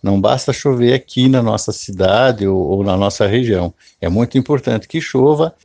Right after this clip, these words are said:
na, nas cabeceiras dos rios, na região ali de Rebouças, Rio Azul, que vem pro, pro Rio Putinga, que é um afluente importante do Rio Iguaçu, na nossa região, na região do Timbó, ao alto do Planalto Norte Catarinense,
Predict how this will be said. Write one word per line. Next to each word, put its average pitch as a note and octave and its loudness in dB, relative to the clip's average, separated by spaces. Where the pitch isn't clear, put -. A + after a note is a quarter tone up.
na, G2+ 0
nas G2+ -4
cabeceiras E3 0
dos E2 -6
rios, D#2+ -8
na D#2 -6
região F2+ 0
ali E2+ -4
de F2 -4
Rebouças, E2+ -2
Rio E2 -6
Azul, A2+ -2
que - -10
vem F2+ -4
pro, D2+ -8
pro E2 -6
Rio D#2+ -6
Putinga, A#2 -2
que - -12
é E2 -2
um E2+ -4
afluente F2 -8
importante G#2 -4
do F2 -4
Rio E2+ -4
Iguaçu, D#2+ -8
na F2 -6
nossa D#2 -8
região, A2 -2
na F2+ -6
região F2+ 0
do F2 -12
Timbó, A2 2
ao D#2+ -2
alto F2 0
do D#2 -14
Planalto F#2 -4
Norte F2+ -2
Catarinense, F2+ -4